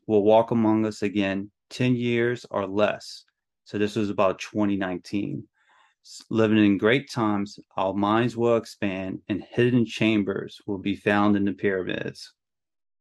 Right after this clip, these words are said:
So I was like, "Oh." And sure enough, I think about two years later or so, that client sent me an email of an article that they're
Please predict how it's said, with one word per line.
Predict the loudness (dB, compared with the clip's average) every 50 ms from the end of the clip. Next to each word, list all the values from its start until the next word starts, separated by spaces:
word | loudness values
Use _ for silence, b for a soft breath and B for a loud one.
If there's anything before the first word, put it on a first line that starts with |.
| _
So | -6 -2 0
I | 0
was | 0 0
like, | -2 -4 -4 -4
"Oh." | -4 -4 -2 -2 -2 -4 -4 -6 -8 b b b b b b -6
And | -4 -4 -4
sure | -2 2 2 4 4
enough, | 6 4 4 4 4 4 2 0 -4 _ _ _ -16
I | -16 -16 _ -4
think | -2 -2 -2 -2 -2
about | -4 -2 0 0 2 4 2 2 0 -2 _ _ _ _ _ _ _ _ _ _ _ _ _ _ _ _ _ -20
two | -16 -10 -4 -2 0 0 0
years | -2 -2 -4 -6 -4 -4 -4 -4 -4 -6 -8 -10 -16 -20 -20 -20 -20 _ _ _ -10
later | -6 -2 0 2 4 4 4 4 4 2 2 0
or | 0
so, | -2 -2 -2 -2 0 0 -2 -4 -8 -12 _ _ _ _ _ _ _ _ _
that | 0 0 0 0 0
client | -6 -6 -2 0 0 2 2 0 -2 -4 -6
sent | -12 -8 -6 -6 -6 -4
me | 0 0 2 2 2 0 -4 -6 -8
an | -8 -8 -4
email | -2 0 2 2 2 4 4 2 2
of | 0
an | -2 -4
article | -2 0 2 2 0 0 -4 -6 -8 -8 -8 -8 -12 -16 _ _ -8
that | -4 -2 -2 -4 -4 _ _ _ _ _ -14
they're | -6 -4 -4 -2 -2 -4 -4 -6 -10